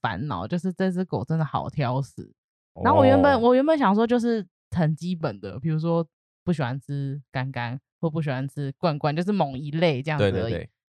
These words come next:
Speaker 1: 然后他就讲说，他就说：“可以帮我问问看他喜欢什么，就是到底喜欢吃什么嘛？”然后我原本想说选项可能也不多吧，就是干干、鲜食，然后罐罐，
Speaker 2: 罐罐，
Speaker 1: 顶多生食。
Speaker 2: 嗯。对。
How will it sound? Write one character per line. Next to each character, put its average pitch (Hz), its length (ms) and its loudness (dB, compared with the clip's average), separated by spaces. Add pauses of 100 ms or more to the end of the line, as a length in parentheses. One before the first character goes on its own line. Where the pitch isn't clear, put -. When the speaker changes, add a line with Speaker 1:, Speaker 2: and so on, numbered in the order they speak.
Speaker 1:
然 190 120 2
后 208 80 2
他 233 140 0
就 247 80 2
讲 170 220 -2
说， 196 420 2 (380)
他 302 60 2
就 320 100 2
说 302 180 2
：“可 302 160 -2
以 247 100 2
帮 254 200 2
我 208 80 6
问 226 180 4
问 226 120 0
看 233 200 -2
他 214 180 -2
喜 151 300 -4
欢 180 200 2
什 170 180 -4
么， - 60 -4 (200)
就 220 120 4
是 208 120 -2
到 208 140 2
底 165 100 -2
喜 147 100 -4
欢 151 140 2
吃 175 180 -2
什 156 120 -2
么 117 160 -4
嘛？” 101 200 -4
然 175 80 0
后 202 80 6
我 190 60 6
原 190 120 4
本 196 120 4
想 165 140 2
说 180 120 2
选 143 260 -2
项 180 200 0
可 156 140 -2
能 127 80 -2
也 127 120 -6
不 196 160 -8 (120)
多 170 220 2
吧， 127 240 0
就 180 120 -2
是 185 120 -6
干 170 360 -6
干、 165 360 -2
鲜 175 360 -4
食， 117 400 -10 (720)
然 156 140 -4
后 165 220 0
罐 202 160 2
罐， 175 80 4
Speaker 2:
罐 101 100 4
罐， 160 200 2
Speaker 1:
顶 156 220 -4
多 202 160 2
生 202 380 0
食。 110 340 -10
Speaker 2:
嗯。 - 60 -14 (320)
对。 92 200 -2